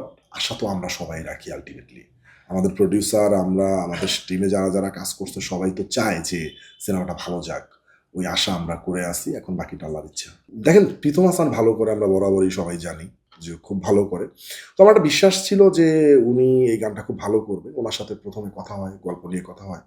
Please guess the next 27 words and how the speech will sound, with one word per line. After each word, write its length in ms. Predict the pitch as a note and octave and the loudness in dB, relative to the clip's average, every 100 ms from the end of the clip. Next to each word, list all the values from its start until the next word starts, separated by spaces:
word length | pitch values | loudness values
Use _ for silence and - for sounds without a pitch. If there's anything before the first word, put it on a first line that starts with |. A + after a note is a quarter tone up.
| _ - - - G2 | _ -20 -20 -16 4
then 220 | B2 B2+ | 6 8
আসলে 400 | B2 B2 C3 B2 | 6 4 6 6
উনি 260 | A#2 A#2 A#2+ | 6 4 2
একবারই 420 | G#2 G2+ A#2+ C#3+ | 0 0 4 4
গানটা 260 | C3+ B2+ C3 | 4 4 0
বানায়, 300 | B2 D3+ G3+ | 0 0 2
আমাদের 340 | A#2+ G#2 G2+ | 0 0 0
একবারই 320 | G2 F#2 F#2+ | -2 -4 -4
গানটা 220 | E2+ E2+ - | -6 -8 -18
পছন্দ 340 | - F#2 F2 | -14 -14 -14
হয়ে 200 | E2 E2+ | -16 -16
যায় 180 | - - _ - - - - | -18 -20 _ -16 -16 -10 0
এবং 320 | A2+ A#2+ A#2+ | 4 6 4
আমাদের 300 | G#2+ A#2+ C3 | 4 4 4
পছন্দ 280 | A#2 - C3 | 2 -2 0
হয়েছে। 480 | B2 A#2+ A#2+ C3+ A#2+ | 2 2 2 2 4
এব-, 140 | G2 F2+ | 4 2
এবার 320 | G2+ G2 F2 | 0 0 -2
দেখলাম 340 | G2 G#2 F#2+ | -4 -4 -4
যে 160 | F#2 F#2 | -2 -2
টিজ 360 | F2+ A2+ - - | -2 -6 -4 -2
ছাড়ার 240 | G2 G2 | 0 0
পরে 260 | - F#2+ F#2 | -2 -4 -4
আসলে 300 | - F#2+ F2+ | -2 -2 0
দর্শকেরও 560 | F#2 - G2+ F#2+ F2+ - | -2 -2 -2 -2 -6 -6
পছন্দ 320 | - F#2 F2+ | -8 -6 -8
হয়েছে। 320 | F2+ - E2 | -8 -10 -14